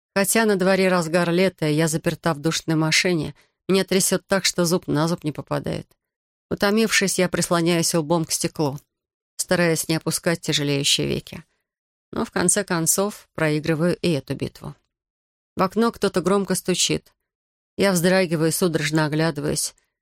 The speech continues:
и недоуменно моргаю, не в силах поверить собственным глазам. «Господи!» — шепчу я, а затем зову погромче. «Джек! Джек!» Дверца машины распахивается, и я кое-как выбираюсь наружу. Меня так колотит, что ноги подгибаются.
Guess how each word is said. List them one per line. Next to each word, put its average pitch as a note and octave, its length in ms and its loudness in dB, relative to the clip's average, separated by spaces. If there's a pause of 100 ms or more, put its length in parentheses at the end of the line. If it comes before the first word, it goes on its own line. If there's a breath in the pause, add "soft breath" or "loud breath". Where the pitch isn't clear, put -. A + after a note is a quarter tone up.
(120)
и F3+ 40 0
недоуменно F3+ 560 4
моргаю, F3 440 2
не E3 120 2
в - 60 -4
силах F3 340 0
поверить E3+ 380 0
собственным F3 560 0
глазам. D3+ 440 -2 (640)
«Господи!» — F#3 540 -2 (360)
шепчу - 400 0
я, D#3+ 300 0 (140)
а F3+ 80 2
затем G3 340 2
зову F3+ 260 2
погромче. F3+ 560 -2 (580)
«Джек! G#3 360 2 (140)
Джек!» A3 480 0 (720)
Дверца G#3 400 2
машины F#3+ 420 2
распахивается, F3 880 0
и E3 60 4
я D#3 120 2
кое-как F3+ 460 -2
выбираюсь E3 440 0
наружу. D3+ 440 -6 (520)
Меня G3 160 2
так - 280 -4
колотит, F#3+ 460 0
что - 220 0
ноги G3 260 0
подгибаются. D3 800 -4